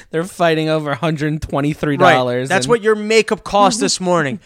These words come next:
Speaker 2: And then I also realized that that's why she's got that attitude of, "You're gonna shut up." It's because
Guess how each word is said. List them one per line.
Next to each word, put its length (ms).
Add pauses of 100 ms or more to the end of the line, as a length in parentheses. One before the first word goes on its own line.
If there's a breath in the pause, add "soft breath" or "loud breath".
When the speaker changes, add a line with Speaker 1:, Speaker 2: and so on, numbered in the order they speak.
(160 loud breath)
Speaker 2:
And 180
then 220
I 100
also 240
realized 260
that 100
that's 280
why 160
she's 260
got 200
that 160
attitude 440
of, 180
"You're 160
gonna 120
shut 380
up." 320
It's 160
because 400